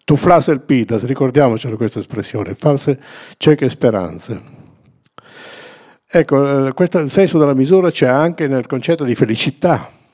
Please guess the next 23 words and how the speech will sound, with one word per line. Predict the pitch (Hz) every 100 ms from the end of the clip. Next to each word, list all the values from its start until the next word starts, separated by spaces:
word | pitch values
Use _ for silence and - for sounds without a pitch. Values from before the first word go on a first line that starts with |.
| _ _ _ _ _
a | - 127
cui | 151 135
accennava | - 113 113 107
prima | 98 107 110 104
il | 98
nostro | 98 98 - 98 92 _ _ _ - - - - - _ _
caro | - 113 110
amico. | 98 95 90 - 107 - - - -
La | 117 120
felicità, | 123 120 - 135 - 117
la | 104
felicità | 113 127 120 139 190 170
i |
greci | 131 160 143
la | 117
chiamano | 135 127 123 123
eudaimonia. | 147 135 135 131 131 127 120 101 117 - - -
Eu | - 170 180
in | 143
greco | 131 175 160
vuol | 143 123
dire | 120 131 127 120
bene. | 113 127 98 98 98